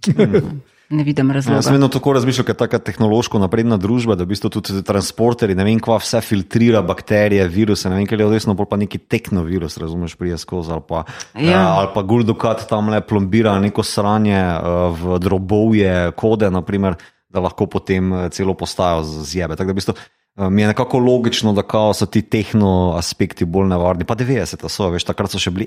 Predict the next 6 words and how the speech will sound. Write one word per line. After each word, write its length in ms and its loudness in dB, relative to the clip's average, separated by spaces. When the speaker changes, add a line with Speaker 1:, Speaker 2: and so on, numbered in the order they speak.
Speaker 1:
ekse 420 -6
virusi 380 -2
tako 220 -6
popularni 600 2
<laughs> 40 0
na 80 4